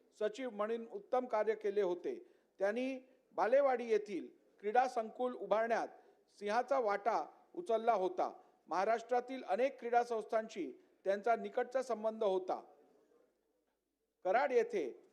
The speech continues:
एमआयडीसी स्थापना करण्यासाठी त्यांनी पुढाकार घेतला होता. कैलासवासी अस्टीकर सन एकोणीसशे सदुसष्ट, एकोणीसशे एकोणनव्वद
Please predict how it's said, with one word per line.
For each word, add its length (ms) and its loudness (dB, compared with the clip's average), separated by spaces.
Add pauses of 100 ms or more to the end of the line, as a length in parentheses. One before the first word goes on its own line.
(220)
एमआयडीसी 1000 -4 (260)
स्थापना 480 0
करण्यासाठी 840 0 (240)
त्यांनी 240 0
पुढाकार 480 2
घेतला 300 0
होता. 360 0 (420)
कैलासवासी 520 2
अस्टीकर 480 2 (440)
सन 200 2 (160)
एकोणीसशे 680 -2 (440)
सदुसष्ट, 560 0 (200)
एकोणीसशे 720 -4
एकोणनव्वद 680 2